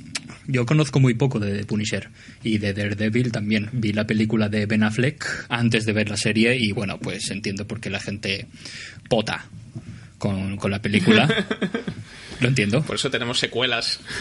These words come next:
Speaker 1: Sí. Y, y bueno, a ver, sí, no, no me consigue enganchar mucho la de Daredevil, pero bueno, me sorprendió la, el personaje de Karen Page. Y como aún me faltan capítulos por ver, pues no sé qué conexión tiene con The Punisher,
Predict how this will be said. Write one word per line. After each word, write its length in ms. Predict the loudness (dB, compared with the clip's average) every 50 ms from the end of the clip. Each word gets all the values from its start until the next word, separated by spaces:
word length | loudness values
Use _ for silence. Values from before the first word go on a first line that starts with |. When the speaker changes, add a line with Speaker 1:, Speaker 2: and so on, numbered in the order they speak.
| 4 4 4 2 0 0 0 0
Speaker 1:
Sí. 280 | 2 4 4 2 2 0 -4 -6 -6 -12 -18 -8 0
Y, 640 | 2 4 6 6 6 6 6 4 4 2 0 0 0
y 20 | 0
bueno, 220 | 2 2 0 0 -4 -8 -14 -14 -14 -8 -4
a 60 | 0
ver, 240 | 0 0 0 -2 -6 -16 -20 -20 -20 -20 -18 -12 -8
sí, 340 | -6 -2 2 2 2 2 2
no, 240 | 2 0 2 2 2
no 200 | 0 2 4 4
me 180 | 4 4 4
consigue 420 | 4 4 4 4 6 4 4 4 4
enganchar 400 | 4 4 4 4 4 4 4 6
mucho 340 | 6 4 4 4 2 4 4
la 140 | 2 2 2
de 240 | 0 2 2 2 2
Daredevil, 540 | 2 0 2 2 2 4 4 2 2 0 -6 -10 -12 -10 -8 -6 -2 0
pero 180 | 2 2 4
bueno, 200 | 4 4 6 6
me 80 | 4 4
sorprendió 400 | 2 0 2 2 4 4 4 4
la, 420 | 6 6 6 6 4 2 0 0 0
el 120 | -2 0
personaje 420 | 2 2 2 4 2 2 4 2 2
de 120 | 0 0
Karen 260 | 0 0 0 -2 -2
Page. 380 | -4 -6 -6 -4 -6 -6 -8 -8 -10 -4
Y 80 | -4 -2
como 180 | -2 -2 -2 0
aún 120 | 2 4
me 120 | 4 4 4
faltan 400 | 0 0 0 0 2 2 2 0
capítulos 500 | 0 -2 0 0 0 -2 -2 -4 -2 -2
por 160 | -2 -2 0
ver, 160 | 0 0 0
pues 240 | 0 -2 -2 -2 0
no 180 | 2 2 2 4
sé 200 | 4 2 2 2
qué 80 | 0 2
conexión 420 | 2 2 2 2 2 2 2 2
tiene 200 | 2 2 2 2
con 120 | 2 2
The 80 | 0 0
Punisher, 440 | -2 -4 -6 -6 -6 -8 -10 -12